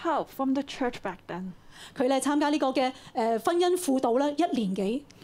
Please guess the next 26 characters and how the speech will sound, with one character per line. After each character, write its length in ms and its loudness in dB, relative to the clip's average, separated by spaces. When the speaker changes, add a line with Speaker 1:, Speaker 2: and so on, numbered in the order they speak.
Speaker 1:
And 260 -8
she 420 -4
took 320 -6
a 40 -2
marriage 420 -2
counseling 420 -2
for 200 -4
over 280 -2
a 80 -4
year. 440 -2
Speaker 2:
佢 120 2
好 120 2
想 180 2
呢， 80 4
努 160 4
力 80 0
去 100 2
改 160 0
變 160 2
自 160 -2
己。 320 -6
Speaker 1:
She 180 -8
wanted 260 0
to 100 -2
change 460 -2
herself. 460 -10